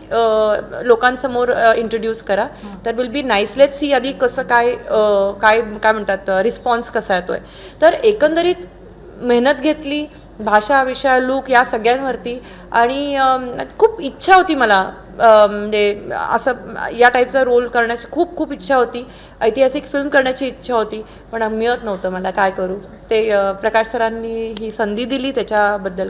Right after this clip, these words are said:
Speaker 1: खरंच त्यांचे खूप आभार.
Speaker 2: नक्कीच, आणि कास्टिंगचं कौतुक, कारण, अ, तुझ्याकडे बघून अशा पद्धतीच्या भूमिकेचा विचार करणं हे एक, एक वेगळेपण आहे.
Speaker 1: त्यांनी
Speaker 2: आणि
Speaker 1: खरंच एक, हे धाडस,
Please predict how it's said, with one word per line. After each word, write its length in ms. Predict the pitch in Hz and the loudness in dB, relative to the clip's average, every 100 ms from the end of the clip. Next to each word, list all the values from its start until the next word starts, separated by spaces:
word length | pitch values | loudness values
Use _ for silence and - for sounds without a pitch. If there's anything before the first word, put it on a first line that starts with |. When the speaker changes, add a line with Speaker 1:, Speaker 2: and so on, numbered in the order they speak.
| 190 | -6
Speaker 1:
खरंच 240 | 180 180 | -6 -6
त्यांचे 220 | 196 180 196 | -10 -10 -10
खूप 220 | 214 208 | -8 -6
आभार. 220 | 156 160 156 - - - - | -8 -8 -18 -20 -20 -20 -12
Speaker 2:
नक्कीच, 240 | 254 285 - | -10 -10 -6
आणि 140 | 269 | -4
कास्टिंगचं 600 | 277 233 226 - 285 277 | 0 0 0 0 0 0
कौतुक, 540 | 349 240 233 226 294 - | 4 6 6 0 0 4
कारण, 240 | 269 294 | 6 6
अ, 280 | 311 220 220 190 - - | 6 4 2 0 -6 -2
तुझ्याकडे 420 | 254 269 294 330 | 4 4 4 4
बघून 280 | 277 269 349 | 2 2 2
अशा 200 | - 294 | 4 2
पद्धतीच्या 520 | 269 240 247 - 262 | 0 -2 -2 2 2
भूमिकेचा 500 | 254 226 226 226 233 | 2 0 0 0 -2
विचार 360 | 214 208 214 | -2 -2 -2
करणं 260 | 208 196 202 | -2 -4 -4
हे 140 | 208 | -2
एक, 160 | 214 - | -4 -2
एक 240 | 226 202 | -4 -4
वेगळेपण 380 | 214 208 220 214 | -2 4 4 4
आहे. 100 | 202 | 2
Speaker 1:
त्यांनी 200 | 196 196 | 2 0
Speaker 2:
आणि 80 | 320 | 2
Speaker 1:
खरंच 300 | 302 359 349 | 2 2 0
एक, 140 | 330 | -8
हे 240 | - 262 285 | -6 -4 -6
धाडस, 600 | 240 233 214 269 330 | 0 4 8 8 6